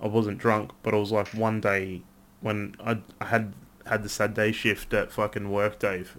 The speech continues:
and, um, the night before I'd gone to, gone to Mounties and had a,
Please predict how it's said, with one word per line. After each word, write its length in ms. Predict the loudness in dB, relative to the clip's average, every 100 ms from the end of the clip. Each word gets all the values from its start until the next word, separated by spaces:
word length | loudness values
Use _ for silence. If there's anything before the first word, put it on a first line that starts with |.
| -4
and, 400 | -2 -2 -4 -6
um, 360 | -2 -2 -2 -6 -14 -20 -20 -20 0
the 100 | 2
night 380 | 4 4 2 0
before 680 | -4 -2 2 4 4 2 0
I'd 260 | -2 -2 -2
gone 260 | -2 -2
to, 420 | -2 0 2 0 -4 -6
gone 160 | -4 -4
to 100 | -4
Mounties 640 | -4 -2 -2 -4 -6 -12 -8
and 380 | -4 -2 -4 -8 -12
had 140 | -4 -2
a, 160 | -2